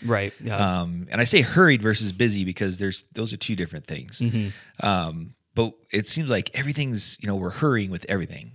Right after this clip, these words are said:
Speaker 2: you know, and we're hurried in everything we do. And that, that doesn't lend itself to thinking or giving time to thinking. I think a lot of organizations do this as well, too. And I think a lot of leaders, unfortunately, do this. They don't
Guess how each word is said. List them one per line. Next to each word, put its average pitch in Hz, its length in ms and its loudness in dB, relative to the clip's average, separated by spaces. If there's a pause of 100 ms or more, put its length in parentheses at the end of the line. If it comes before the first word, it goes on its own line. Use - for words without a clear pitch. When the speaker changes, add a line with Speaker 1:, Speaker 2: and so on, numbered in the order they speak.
Speaker 2:
you 87 100 -14
know, 90 140 -4
and 92 160 -4
we're 87 80 -4
hurried 101 540 -2
in 90 300 -8
everything 85 320 -6
we 82 100 -4
do. 87 340 -2 (760)
And - 160 0
that, 127 240 4 (260)
that - 480 -2
doesn't 110 380 -2
lend 113 160 -2
itself 92 580 0
to 85 560 -2 (680)
thinking 139 480 -4
or 104 100 -6
giving 120 320 0
time - 460 -10 (220)
to - 80 -8
thinking. - 440 -12 (460)
I 123 60 4
think 147 120 8
a 131 60 6
lot 127 200 8
of 117 60 6
organizations 107 720 4
do 90 140 0
this 87 180 -2
as 80 80 -6
well, 87 160 -4
too. 139 140 -2
And 90 80 0
I - 20 -4
think 104 140 -4
a - 20 -2
lot 95 180 0
of 87 120 -4
leaders, 92 600 -4
unfortunately, 90 520 -8
do 76 160 -10
this. - 340 -6 (360)
They 120 120 4
don't 110 440 0